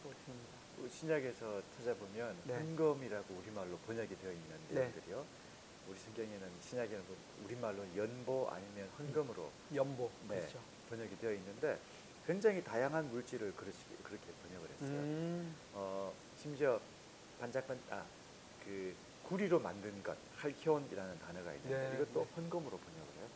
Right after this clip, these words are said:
Speaker 1: 오.
Speaker 2: 어떤 경우에는 도라, 도라는 선물이거든요.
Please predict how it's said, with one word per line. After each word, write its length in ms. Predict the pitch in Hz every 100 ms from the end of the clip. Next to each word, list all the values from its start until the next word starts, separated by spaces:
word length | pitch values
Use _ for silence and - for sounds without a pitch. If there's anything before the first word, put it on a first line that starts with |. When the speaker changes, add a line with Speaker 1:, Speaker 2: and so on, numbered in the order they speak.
| 127
Speaker 1:
오. 580 | 120 117 123 135 156 185 185 139 - - - - - - - - - - - - - - - - 156
Speaker 2:
어떤 240 | 139 156
경우에는 380 | 131 139 117 107
도라, 320 | 135 139 92 - - - - - -
도라는 300 | 160 143 107
선물이거든요. 720 | 160 170 143 95 87 98